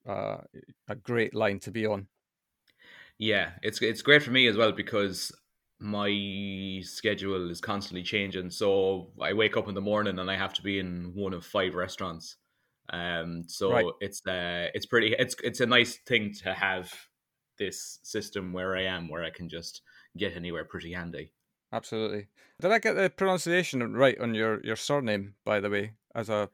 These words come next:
Speaker 2: You
Speaker 1: Scotsman, I don't think I could have sounded any more Scottish.
Speaker 2: You nailed it. You absolutely nailed
Speaker 1: Right.
Speaker 2: it.
Speaker 1: <laughs> That's the Celtic connection. That's what it is.
Speaker 2: Uh, yeah, you
Speaker 1: Yeah.
Speaker 2: absolutely nailed it. I can't, yeah, it's, it,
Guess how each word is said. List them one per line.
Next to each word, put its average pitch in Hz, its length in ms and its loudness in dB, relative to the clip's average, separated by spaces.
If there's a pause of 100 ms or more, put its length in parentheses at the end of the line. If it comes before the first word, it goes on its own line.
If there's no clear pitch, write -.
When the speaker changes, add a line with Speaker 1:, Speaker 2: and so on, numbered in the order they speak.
(200)
Speaker 2:
You 120 100 0
Speaker 1:
Scotsman, 123 500 0
I 110 80 2
don't 131 220 -2
think 131 180 0
I 123 60 0
could 117 160 -4
have 117 100 0
sounded 120 540 0
any 117 220 0
more 110 180 -2
Scottish. 123 500 -2 (160)
Speaker 2:
You 175 160 8
nailed 185 400 6
it. 104 280 0 (320)
You 139 120 8
absolutely 180 420 6
nailed 202 200 4
Speaker 1:
Right. - 320 6 (180)
Speaker 2:
it. 302 140 0
Speaker 1:
<laughs> - 800 -20
That's 160 160 0
the 156 100 0
Celtic 165 400 6
connection. 127 420 4
That's 123 200 2
what 110 100 -2
it 110 80 2
is. - 160 -2 (1000)
Speaker 2:
Uh, 110 440 0
yeah, 139 240 4
you 127 80 2
Speaker 1:
Yeah. 131 60 2
Speaker 2:
absolutely 117 320 2
nailed 139 300 2
it. - 60 -2
I 123 120 4
can't, 143 440 0 (400)
yeah, 139 280 4
it's, 135 380 0
it, 131 140 -2